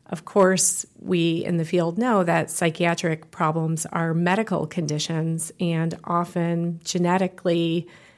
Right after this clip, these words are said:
passed on, just like other medical conditions like diabetes or hypertension. But not all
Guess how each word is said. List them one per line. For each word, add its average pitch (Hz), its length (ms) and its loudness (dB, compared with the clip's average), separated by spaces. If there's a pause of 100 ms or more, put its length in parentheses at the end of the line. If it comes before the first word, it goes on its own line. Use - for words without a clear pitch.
(160)
passed 175 400 -2
on, 185 400 -4 (160)
just 196 340 2
like 165 320 0
other 202 240 4
medical 165 380 -2
conditions 175 680 -4
like 170 220 -6
diabetes 180 840 -2
or 170 120 -6
hypertension. 170 920 -4 (440)
But 185 160 0
not 233 360 2 (180)
all 185 640 2